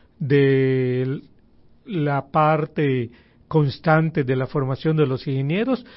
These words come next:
pero no era así. El setenta y tres fue un parteaguas en la formación de los ingenieros,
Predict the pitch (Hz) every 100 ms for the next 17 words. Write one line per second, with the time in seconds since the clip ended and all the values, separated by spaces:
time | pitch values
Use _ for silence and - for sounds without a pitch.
0 | - - 160 147 156 202 175 139 240 262
1 | 220 135 - 147 151 135 139 123 165 170
2 | - 175 170 151 127 - 143 151 170 185
3 | 190 147 135 - 139 127 127 151 151 143
4 | 139 - - 160 208 254 196